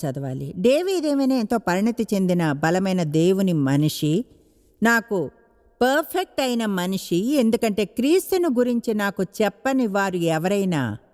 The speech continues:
నాకు కావాలి కనుక. అలాగే నాకు చెప్పకూడదు. అవునని నాకు ఆ పదాలు ఇష్టం, I love you. అయితే అదేమిటో కూడా నాకు తెలీదు. చూడండి, అదేమిటో చూపించేవారు నాకు కావాలి.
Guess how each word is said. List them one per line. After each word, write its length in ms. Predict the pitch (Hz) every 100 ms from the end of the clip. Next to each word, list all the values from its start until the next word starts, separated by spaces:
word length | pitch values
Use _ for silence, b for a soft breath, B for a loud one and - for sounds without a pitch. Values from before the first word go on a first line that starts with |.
| _ _ _ _ _ _ _ _ -
నాకు 240 | 214 -
కావాలి 380 | 185 180 180 160
కనుక. 420 | - 135 131 139 -
అలాగే 360 | 196 220 277 339
నాకు 280 | 311 233 214 -
చెప్పకూడదు. 680 | 202 240 208 185 165 175 220 b b -
అవునని 460 | 254 302 285 247
నాకు 280 | 269 233 -
ఆ 40 | 196
పదాలు 320 | 175 185 214 196
ఇష్టం, 220 | - 202 190
I 20 |
love 280 | 175 170 170
you. 80 | 196
అయితే 280 | 233 208 220
అదేమిటో 480 | 185 208 285 311 339
కూడా 260 | 320 302
నాకు 280 | 285 190 147
తెలీదు. 460 | - 131 117 113 123 - _ _ _ -
చూడండి, 400 | 320 339 359 381
అదేమిటో 520 | 320 226 254 311 339
చూపించేవారు 1000 | - 294 339 359 320 262 208 196 165 151
నాకు 360 | 170 185 -
కావాలి. 560 | 160 139 135 127 131 131